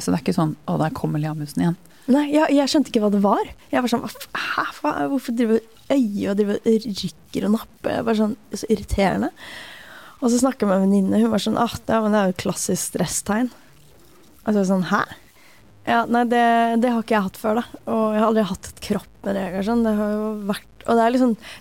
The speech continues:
Speaker 2: på en måte er det litt deilig å kjenne at du kan pushe deg, og, og stå i ting, og virkelig levere, og på en måte kjenne på hvor mye drive, da, du har. Men når det bikker over til å, til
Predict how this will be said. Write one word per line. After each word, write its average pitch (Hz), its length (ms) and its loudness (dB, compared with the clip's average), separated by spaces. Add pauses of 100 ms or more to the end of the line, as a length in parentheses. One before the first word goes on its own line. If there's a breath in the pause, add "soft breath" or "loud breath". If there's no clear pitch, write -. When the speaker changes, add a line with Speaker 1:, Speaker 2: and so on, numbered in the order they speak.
(260)
Speaker 2:
på - 100 0
en 226 80 2
måte 220 160 0
er 262 60 2
det - 20 4
litt 220 160 0
deilig 202 160 0
å - 80 -6
kjenne 190 240 -2
at - 80 -14
du 180 80 -2
kan 185 160 -2
pushe - 480 -2
deg, 160 220 0 (640 soft breath)
og, 202 340 2
og 196 80 -2
stå - 280 -2 (100)
i 196 80 -2
ting, 196 320 -2 (100)
og 202 160 0
virkelig 202 460 0
levere, 190 560 0
og 185 160 -4
på 190 80 -2
en 185 80 -2
måte 190 160 0 (580 loud breath)
kjenne 196 460 0
på 196 100 0
hvor 202 80 6
mye 196 160 4
drive, 196 480 0
da, 247 120 0 (120)
du 214 220 0
har. 233 320 0
Men 208 560 2
når 196 160 4
det 185 80 0
bikker - 400 -2
over 202 160 -4
til 190 240 -4
å, 190 80 -2 (1040 loud breath)
til 208 160 0